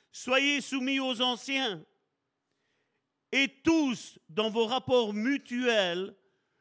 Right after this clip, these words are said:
revêtez-vous », il dit, « d'humilité. » On serait en droit de dire, « Mais c'est toi, Pierre, qui parle ? » Oui. Il dirait, Oui, parce que j'ai été orgueilleux,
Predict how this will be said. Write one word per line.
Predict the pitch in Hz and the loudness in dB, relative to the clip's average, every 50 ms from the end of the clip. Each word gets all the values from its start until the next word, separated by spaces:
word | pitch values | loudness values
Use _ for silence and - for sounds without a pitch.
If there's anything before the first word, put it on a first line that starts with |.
| _ _ _ _ _ _ | _ _ _ _ _ _
revêtez-vous », | 190 190 202 226 277 311 320 320 302 285 311 302 294 302 - 285 285 285 254 220 269 302 320 330 302 | -6 -6 -2 0 4 4 4 4 2 2 0 0 0 0 -2 0 0 0 -2 -2 -2 0 0 0 2
il | 269 262 220 | 0 0 -2
dit, « | 185 233 233 240 254 262 240 - _ _ _ _ _ _ _ _ | -2 -4 -2 -2 -4 -6 -10 -16 _ _ _ _ _ _ _ _
d'humilité. » | - 156 165 220 226 214 220 220 196 214 214 - 208 202 190 180 156 131 - _ _ _ _ _ _ _ _ _ _ _ _ _ _ _ _ _ _ _ _ _ _ _ _ _ _ _ _ _ _ _ _ _ _ _ _ _ _ _ _ _ | -18 -8 -6 -4 -2 -2 -2 -2 0 -2 -4 -2 -2 -2 -2 -2 -4 -8 -12 _ _ _ _ _ _ _ _ _ _ _ _ _ _ _ _ _ _ _ _ _ _ _ _ _ _ _ _ _ _ _ _ _ _ _ _ _ _ _ _ _
On | 214 226 | -6 -6
serait | 202 - 285 269 | -4 -2 -2 -2
en | 285 285 277 | 0 -2 0
droit | 269 285 285 | 0 0 0
de | 269 277 | 0 0
dire, « | 262 269 269 262 | -2 -2 -2 -2
Mais | 262 | -2
c'est | 240 - 247 | -2 -4 -6
toi, | 190 - 269 294 330 320 | -4 0 2 2 2 2
Pierre, | 311 311 320 311 - | 0 -2 -2 -2 -4
qui | - 269 | -6 -8
parle ? » | - 269 277 294 311 302 294 - - - _ _ _ _ _ _ _ _ _ _ _ _ _ _ _ _ _ _ _ _ _ | -4 -2 -2 -2 -2 -4 -6 -8 -14 -20 _ _ _ _ _ _ _ _ _ _ _ _ _ _ _ _ _ _ _ _ _
Oui. | - 92 98 95 107 190 302 320 _ _ _ _ _ _ _ _ _ _ _ _ _ _ _ _ _ _ _ _ _ | -20 -18 -16 -16 -16 -18 -20 -20 _ _ _ _ _ _ _ _ _ _ _ _ _ _ _ _ _ _ _ _ _
Il | 117 123 | -16 -10
dirait, | 127 143 147 151 143 | -8 -6 -4 -2 -2
Oui, | 135 131 135 151 208 277 - _ _ _ _ _ _ _ _ _ _ | -2 -2 -4 -6 -6 -10 -14 _ _ _ _ _ _ _ _ _ _
parce | - 180 165 - | -6 -6 -6 -2
que | - 185 185 | 0 0 0
j'ai | 147 151 175 165 160 | 2 2 2 2 2
été | 160 156 - 226 285 320 | 2 0 2 2 2 2
orgueilleux, | 302 226 185 165 170 160 160 151 135 - | 2 0 0 -2 -4 -4 -4 -4 -6 -8